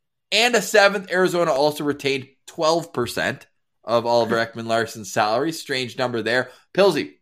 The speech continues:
Speaker 1: all that I heard there was that you can get value on the pick and get out of a bad contract. And we know if there's a landing spot for Nikita Zaitsev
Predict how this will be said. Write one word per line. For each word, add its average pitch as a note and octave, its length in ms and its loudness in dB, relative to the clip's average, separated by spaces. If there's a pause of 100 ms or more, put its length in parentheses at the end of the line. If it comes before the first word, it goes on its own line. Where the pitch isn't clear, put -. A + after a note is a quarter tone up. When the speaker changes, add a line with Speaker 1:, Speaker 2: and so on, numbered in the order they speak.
(340)
Speaker 1:
all F3+ 220 6
that F#3+ 100 4
I E3+ 160 4
heard E3+ 300 2
there A#3+ 340 0 (400)
was C#3+ 180 -4
that E3+ 200 2 (200)
you G3 160 -6
can G#3+ 180 -4
get F3 200 2
value D3 500 2
on G3+ 140 4
the G3+ 80 -4
pick A3+ 380 -4 (640)
and A3 560 2 (540)
get F3+ 360 2
out E3 280 4
of C#3+ 160 0
a C#3+ 60 2
bad C3 360 4
contract. A#2 600 2
And B2 60 -6
we C3 60 -4
know D3 280 2
if G3 260 0
there's F#3 200 2
a E3 60 2
landing D3+ 400 0
spot D3 360 0
for C3+ 100 -4
Nikita C3 380 -4
Zaitsev D3 720 -2